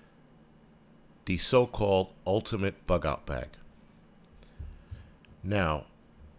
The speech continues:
there's no such thing as the ultimate bug out bag. There's no such thing as the ultimate bug out bag list. A bug out bag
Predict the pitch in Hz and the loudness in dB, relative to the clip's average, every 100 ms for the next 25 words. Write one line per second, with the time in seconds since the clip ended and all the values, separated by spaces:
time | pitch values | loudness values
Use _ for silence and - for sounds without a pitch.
0 | - - - - 120 120 123 104 107 - | -20 -20 -20 -4 2 2 2 0 0 -2
1 | - 87 71 - - 87 78 85 82 90 | -2 -4 -6 -12 -6 -4 -4 -4 -2 0
2 | 90 - 80 80 - 85 73 - - 67 | 0 -2 -4 -4 -2 -2 -2 -4 -4 -6
3 | - - 82 104 92 90 - 85 - 90 | -6 -8 -6 -2 -2 -2 -4 -4 -6 -4
4 | 87 87 85 82 92 - 82 85 90 85 | -6 -6 -6 -6 -8 -6 -6 -6 -6 -6
5 | - 82 82 78 76 - 71 69 - 92 | -6 -4 -2 -2 -4 -4 -4 -4 -6 -4
6 | 95 - - - - - - - - - | -4 -4 -12 -18 -20 -20 -20 -20 -20 -20
7 | - - - - - - - 85 73 139 | -20 -20 -20 -20 -20 -20 -10 -8 2 4
8 | 120 107 - 87 82 - | 4 2 0 0 0 -4